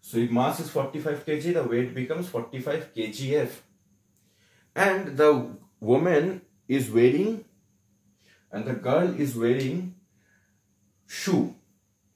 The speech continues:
Okay, the girl is wearing shoe. So over here, one shoe, for one shoe, the area of the shoe means if I take the sole, okay, na?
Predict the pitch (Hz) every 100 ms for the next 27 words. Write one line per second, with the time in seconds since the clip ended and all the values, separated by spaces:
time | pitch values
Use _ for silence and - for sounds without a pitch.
0 | _ - 110 190 135 - - 131 151 131
1 | 113 123 135 - 98 85 - _ _ _
2 | _ _ _ _ _ - 165 165 180 214
3 | 160 139 165 175 - _ _ _ _ -
4 | 107 127 190 220 214 - - 123 - -
5 | _ _ _ _ _ _ - 135 143 117
6 | 156 208 185 - - - 147 120 175 -
7 | _ _ _ _ _ _ _ _ _ _
8 | - _ _ _ _ - 175 120 143 156
9 | 220 208 196 156 135 - - 156 120 110
10 | 139 139 - 120 151 143 151 131 151 -
11 | 156 160 131 - 110 - 147 175